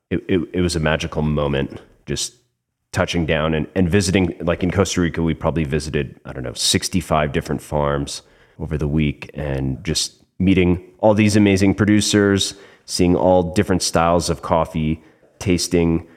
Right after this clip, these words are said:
you know, everything from the most amazing geisha all the way down to, you know, commercial grade coffee, and, and everything across that spectrum was just a, a really meaningful moment, and that will forever be ingrained in my mind.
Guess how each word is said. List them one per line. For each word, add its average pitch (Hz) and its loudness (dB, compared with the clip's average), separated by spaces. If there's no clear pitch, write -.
you 110 4
know, 82 0
everything 101 2
from 87 2
the 104 0
most 95 4
amazing 95 4
geisha 85 2
all 85 0
the 87 0
way 85 2
down 82 2
to, 80 -2
you 110 0
know, 78 0
commercial 92 0
grade 82 0
coffee, 80 0
and, 73 0
and 78 0
everything 85 0
across 76 -4
that 67 -4
spectrum 71 -4
was 69 -6
just - -4
a, - -4
a 98 4
really 95 4
meaningful 90 4
moment, 92 4
and 80 0
that 82 -4
will 85 0
forever 90 0
be 92 0
ingrained 85 0
in 80 0
my 71 0
mind. 67 -4